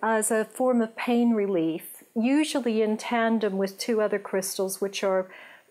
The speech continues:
um, carnelian and malachite. It becomes an anti-inflammatory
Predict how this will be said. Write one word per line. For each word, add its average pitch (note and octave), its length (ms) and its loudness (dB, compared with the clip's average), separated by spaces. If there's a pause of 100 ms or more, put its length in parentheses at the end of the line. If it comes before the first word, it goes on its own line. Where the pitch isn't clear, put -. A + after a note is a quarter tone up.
(240)
um, G3 300 -2
carnelian A#3 580 0
and G3+ 340 -2
malachite. F#3+ 720 -4 (560)
It A3+ 300 0
becomes C4+ 420 0
an A#3 80 2
anti-inflammatory G#3 1300 -2